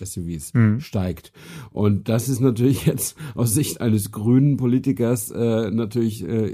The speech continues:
Speaker 1: hier das, das, äh, Weiche von mir übel sozusagen. Ja? Die großen S U Vs, äh, sind ja nun nicht das, was ein, ein Cem Özdemir und seine, seine Parteifreunde fördern wollen. Und das kann ich ja auch verstehen, dass sie sich dann, dann, dann ärgern.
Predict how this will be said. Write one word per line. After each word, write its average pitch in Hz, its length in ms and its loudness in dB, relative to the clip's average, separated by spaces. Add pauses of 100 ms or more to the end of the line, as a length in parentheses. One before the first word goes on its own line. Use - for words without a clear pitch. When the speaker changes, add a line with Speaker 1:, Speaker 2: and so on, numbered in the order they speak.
Speaker 1:
hier 107 260 0
das, 107 360 -4
das, 104 340 -4
äh, 104 240 -4
Weiche 107 240 -2
von 131 200 -2
mir 110 160 2
übel 80 420 -2
sozusagen. 92 640 -8
Ja? 113 160 -2 (400)
Die 104 80 -2
großen 107 380 0
S 113 220 -4
U 101 100 0
Vs, 123 340 0
äh, 113 320 2 (220)
sind 113 200 0
ja 113 80 4
nun 110 140 6
nicht 123 320 4
das, 110 300 0
was 101 240 -2
ein, 98 420 -4 (160)
ein 95 140 -2
Cem 98 220 -2
Özdemir 107 520 -2
und 101 180 -4
seine, 101 380 0 (340)
seine 98 320 0
Parteifreunde 101 1080 -2 (180)
fördern 107 460 -2
wollen. 98 240 2
Und 104 60 4
das 92 120 -4
kann 117 160 4
ich 104 60 2
ja 98 180 2
auch 95 100 -8
verstehen, 101 380 0
dass 82 160 -6
sie 95 100 -6
sich 92 200 -4
dann, 90 340 -6 (100)
dann, 85 280 -4
dann 92 180 -4
ärgern. 85 460 -8